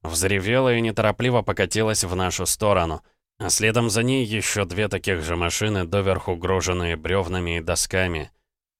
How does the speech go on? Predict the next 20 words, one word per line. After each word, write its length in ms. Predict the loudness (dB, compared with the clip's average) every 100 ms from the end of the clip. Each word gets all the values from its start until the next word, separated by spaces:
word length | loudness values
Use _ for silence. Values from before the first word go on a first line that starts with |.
| _ _ -10
«Ух, 920 | -4 -2 0 -2 -2 -4 -6 -10 -16 _ -14
и 120 | -8
кого 420 | -4 0 2 2
там 240 | 2 0
чёрт 460 | 0 0 0 0 -2
принёс?» 600 | -2 0 0 0 -2 -4 _ _ _ _ _
Боровик 380 | -2 2 2 0
подслеповато 640 | 0 0 2 4 4 4 2
прищурился 800 | 0 0 0 2 4 2 2 -2
и 20 |
прикрыл 460 | -4 -2 2 2
глаза 380 | 2 0 2 2
рукой 340 | 2 0 0 0
от 80 |
солнца, 420 | 0 0 0 0 0
разглядывая 640 | 0 0 0 0 0 0
лесовозы. 680 | 0 0 0 0 0 0 -6 _ _ _ _ _ _
«Откуда 600 | -10 -8 -4 -2 0 0
их 120 | 2 2
столько?» 600 | 2 2 2 -2 -12